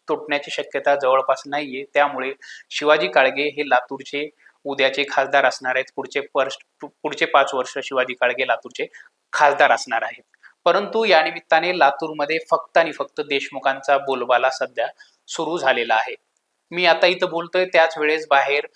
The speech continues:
अ, मोठ्या प्रमाणात एक विजय महोत्सव, विजयी रॅली निघालेली आहे आणि त्यामध्ये अमित देशमुखांच्या नावाचा जयघोष, अ, सुरू असल्याच्या घोषणा कानावर पडत आहेत. आता तुम्ही म्हणाल, "देशमुखांचा यात काय रोल?" लातूरमध्ये कुठला देशमुख तर लोकसभेच्या निवडणुकामध्ये नव्हताच,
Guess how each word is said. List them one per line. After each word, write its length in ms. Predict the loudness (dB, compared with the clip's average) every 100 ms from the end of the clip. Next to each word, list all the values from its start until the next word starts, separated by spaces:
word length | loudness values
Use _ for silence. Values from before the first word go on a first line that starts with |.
| -16 -2
अ, 160 | 2 2
मोठ्या 280 | 0 0
प्रमाणात 400 | 0 0 0 0 -2
एक 80 | -8
विजय 300 | -14 -4 -2
महोत्सव, 640 | -2 -6 -2 -2 -2 -4
विजयी 340 | -4 -4 -2 0
रॅली 240 | 0 0
निघालेली 580 | -2 0 0 0 -4 -2
आहे 180 | -2 -2 -8
आणि 140 | -10 -2
त्यामध्ये 400 | 0 0 -4 -8 -10 _ _
अमित 200 | -4 -2
देशमुखांच्या 840 | -4 -8 -8 -4 -4 -2 0 0 2
नावाचा 440 | 0 0 0 -2
जयघोष, 560 | -2 -4 -6 -6 -8 -10 -18 -20 _
अ, 80 | -6
सुरू 240 | -4 2
असल्याच्या 440 | 2 2 -2 -2 -2
घोषणा 360 | -4 -6 -2
कानावर 380 | 0 0 0 -4 0
पडत 240 | 0 0
आहेत. 300 | -2 -6 -14 _ _ _ _ _ -4
आता 160 | 0
तुम्ही 240 | 0 -2 -2
म्हणाल, 280 | 2 2 2
"देशमुखांचा 720 | -2 -6 -4 -2 0 0 2
यात 280 | 2 0 0
काय 180 | 2 2
रोल?" 200 | 0 -8 -14 _ _ -6
लातूरमध्ये 580 | 0 0 0 -6 -6 -8
कुठला 300 | -10 -2 -2
देशमुख 340 | -2 -8 -12 -6
तर 80 | -6
लोकसभेच्या 640 | -4 -8 -8 -8 -2 -2
निवडणुकामध्ये 720 | -2 -6 -12 -8 -6 -6 -6
नव्हताच, 480 | -8 -6 -2 -4 -4